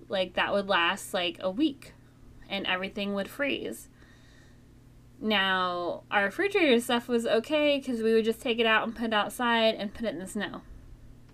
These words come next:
But it would be cold, like, you don't have power, but then we had the gas, and there's, like, other stuff we, like, looked at. But you knew you were gonna get it every year.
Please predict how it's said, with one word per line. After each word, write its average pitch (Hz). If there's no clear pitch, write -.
But 233
it 226
would 214
be 214
cold, 330
like, 240
you 220
don't 208
have 196
power, 247
but 202
then 190
we 190
had 185
the 185
gas, 190
and 196
there's, 190
like, 180
other 262
stuff 190
we, 175
like, 185
looked 185
at. 165
But 233
you 254
knew 285
you 285
were 247
gonna 226
get 349
it 339
every 175
year. -